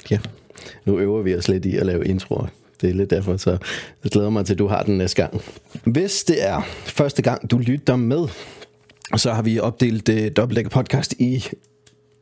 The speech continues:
tre temaer. Der er,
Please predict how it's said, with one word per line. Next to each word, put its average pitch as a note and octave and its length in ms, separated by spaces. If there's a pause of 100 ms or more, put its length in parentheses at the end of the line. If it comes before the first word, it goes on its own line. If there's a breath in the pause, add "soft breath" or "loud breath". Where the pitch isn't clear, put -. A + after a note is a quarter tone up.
(140)
tre - 300 (1300 loud breath)
temaer. B2 460 (480 loud breath)
Der G#2+ 160
er, E2+ 460